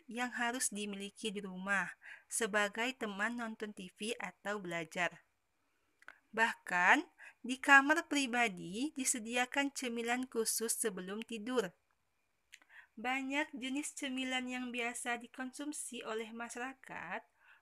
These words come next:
mulai dari snack yang mengandung banyak perasa buatan, bahkan pewarna sintesis yang tidak baik untuk kesehatan kita. Padahal, masih banyak jenis cemilan lain yang sehat bagi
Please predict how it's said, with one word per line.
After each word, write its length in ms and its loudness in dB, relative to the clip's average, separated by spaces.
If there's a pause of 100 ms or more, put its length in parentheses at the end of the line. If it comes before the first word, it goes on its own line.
mulai 400 -2
dari 240 -4
snack 720 -4
yang 240 -6
mengandung 560 -4
banyak 400 -4
perasa 480 -4
buatan, 800 -8 (560)
bahkan 480 -4
pewarna 480 -4
sintesis 880 -12 (320)
yang 240 -4
tidak 400 -4
baik 320 -6
untuk 240 -10
kesehatan 720 -8
kita. 720 -4 (1400)
Padahal, 720 2 (560)
masih 400 2
banyak 480 2
jenis 320 -4
cemilan 480 -4
lain 480 -2
yang 160 -4
sehat 400 -6
bagi 320 -8